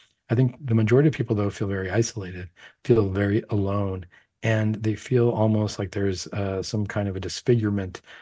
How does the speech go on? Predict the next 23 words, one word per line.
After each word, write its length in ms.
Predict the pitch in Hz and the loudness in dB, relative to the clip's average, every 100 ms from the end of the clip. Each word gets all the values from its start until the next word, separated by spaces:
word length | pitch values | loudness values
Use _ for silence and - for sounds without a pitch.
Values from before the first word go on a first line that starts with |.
| - - | -14 -6
uh, 140 | 98 | -4
not 260 | 92 98 90 | -2 -4 0
physical, 360 | 110 101 101 | 0 0 0
but 100 | 95 | -2
mental, 600 | 87 101 107 104 98 85 - - _ | -2 0 0 0 -4 -6 -10 -20 _
that 100 | - | -6
there 100 | 101 | -2
is 100 | 98 | -2
some 100 | 104 | -2
kind 160 | 98 104 | -4 -4
of 100 | 95 | -4
a 40 | |
mental 300 | 98 95 101 | -4 -6 -8
handicap, 640 | 87 107 107 101 - 95 - | -4 -2 0 -2 -4 -6 -6
some 160 | 104 95 | -8 -4
kind 340 | 101 95 92 - - _ | -4 -4 -6 -12 -20 _
of 160 | 104 95 | 0 0
a 60 | |
di-, 180 | 95 98 - | -2 -4 -4
that 260 | 95 92 | -6 -6
they 140 | 98 98 | -4 -2
are 80 | |
disabled. 760 | 92 - 117 117 104 95 92 | -2 -2 6 6 6 0 -4